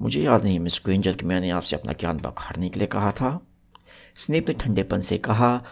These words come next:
और हरमानी का चेहरा भी नेविल जितना ही गुलाबी हो गया। "लॉन्गबॉटम, इस क्लास के अंत में हम इस काढ़े की कुछ बूंदें तुम्हारे मेंढक को पिलाएंगे और देखेंगे कि क्या होता है। शायद इससे तुम्हें सही काढ़ा बनाने की प्रेरणा मिले।"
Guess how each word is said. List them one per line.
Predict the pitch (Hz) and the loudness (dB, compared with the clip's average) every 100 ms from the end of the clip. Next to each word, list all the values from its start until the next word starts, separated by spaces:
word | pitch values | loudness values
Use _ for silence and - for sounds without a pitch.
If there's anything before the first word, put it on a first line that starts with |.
| - | 4
और | 160 | 6
हरमानी | 151 127 135 151 | 6 6 4 2
का | 143 | 2
चेहरा | 120 113 | 4 4
भी | 113 | 4
नेविल | 107 98 104 | 2 2 0
जितना | 92 - 104 | -4 0 0
ही | 101 | 2
गुलाबी | - 87 90 - | 2 2 2 0
हो | 92 92 | -2 0
गया। | 95 101 - - _ - - - - - - | 2 2 2 -6 _ -20 -20 -20 -20 -20 -12
"लॉन्गबॉटम, | - 78 78 95 107 143 156 170 - - - | -2 0 2 0 0 -2 -4 -8 -18 -20 -12
इस | - - | -6 -4
क्लास | 202 214 254 | 2 2 4
के | - | 0
अंत | 113 | 2
में | - | 0
हम | 110 | 0
इस | 87 - | 0 0
काढ़े | - 95 | 2 2
की | 104 | 0
कुछ | - - - | -6 -6 -4
बूंदें | 101 98 113 | 0 0 2
तुम्हारे | 87 95 | 2 0
मेंढक | 87 - 90 85 | 0 -2 -4 -6
को | - | -8
पिलाएंगे | - 82 85 110 | -6 -2 0 0
और | 110 - | -2 0
देखेंगे | 101 92 107 92 | -2 -2 -4 -4
कि | - - | -8 -12
क्या | - 82 | -4 -4
होता | - - - | -4 -8 -6
है। | 82 - - _ - - - - | -6 -8 -18 _ -20 -20 -20 -4
शायद | 107 90 - | -2 -2 -2
इससे | - 135 | -2 -2
तुम्हें | 92 85 | -2 -2
सही | 73 | -2
काढ़ा | 73 - 85 | -4 -2 -2
बनाने | 85 73 82 101 | -2 -6 -4 -6
की | - | -10
प्रेरणा | - 95 90 - | -4 -4 -2 -6
मिले।" | 65 - - | -8 -10 -14